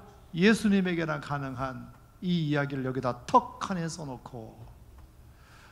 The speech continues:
우리와 너무나 격차가 큰 그 예수님의 모습을 우리에게, 예수님이 우리에게 말씀을 하시면서 공자님 말씀보다도 더한 말씀을 예수님이 하시는 이유가 뭐냐?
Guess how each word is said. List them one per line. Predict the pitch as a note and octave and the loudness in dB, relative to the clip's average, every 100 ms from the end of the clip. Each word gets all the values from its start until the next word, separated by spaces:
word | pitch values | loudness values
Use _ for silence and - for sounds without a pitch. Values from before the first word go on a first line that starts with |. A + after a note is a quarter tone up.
| - - - - - - - - - - - - - - - - | -20 -20 -20 -20 -20 -20 -20 -20 -20 -20 -20 -20 -20 -20 -18 -2
우리와 | E3+ E3 D3+ D3 C#3+ D3 | 4 6 6 4 2 4
너무나 | F3 B3 D#4 C#4 B3+ - | 4 6 6 6 4 2
격차가 | F#3+ F#3 - - G3 F3 | 2 2 -2 -2 2 0
큰 | - F3 D#3+ | 0 -4 -4
그 | - C#3+ | -2 -2
예수님의 | C3+ C#3 C#3 D3 C#3 C3+ C3 | 0 -2 -4 -6 -6 -6 -6
모습을 | C3 C3 C3+ B2+ B2 B2+ - - - - - | -6 -8 -8 -6 -6 -8 -14 -20 -20 -18 -4
우리에게, | C#3 C3+ C3 C3 B2 B2+ - - C#3 | 0 2 2 2 0 -4 -18 -8 0
예수님이 | C#3 D3+ C#3+ B2+ | 0 0 -2 0
우리에게 | B2 B2+ A#2+ | 0 -2 -2
말씀을 | A2 A#2 A2+ C3 A2+ | -4 -2 -4 -4 -6
하시면서 | C#3 D#3 B2+ A#2+ C3+ B2+ B2 B2+ - - - - | -8 -8 -10 -10 -12 -12 -12 -16 -20 -20 -20 -4
공자님 | F3+ F#3+ F#3 F3+ F3+ | 2 4 6 6 6
말씀보다도 | E3 D3+ - D#3+ C#3+ C#3+ C#3 C3+ - | 4 2 2 -4 -2 -2 -4 -8 -8
더한 | - F#3+ G3 C#4 C4+ | -6 -4 -2 -4 -2
말씀을 | G3+ D3+ - D#3 C3+ | -4 -6 -6 -6 -4
예수님이 | C3 - C#3 | -6 -6 -6
하시는 | B2 C#3 D#3+ C#3+ | -6 -8 -4 -4
이유가 | A#2+ B2+ D#3 | -2 -2 -2
뭐냐? | B2+ A2+ E3+ D3+ A2 | -2 0 6 6 4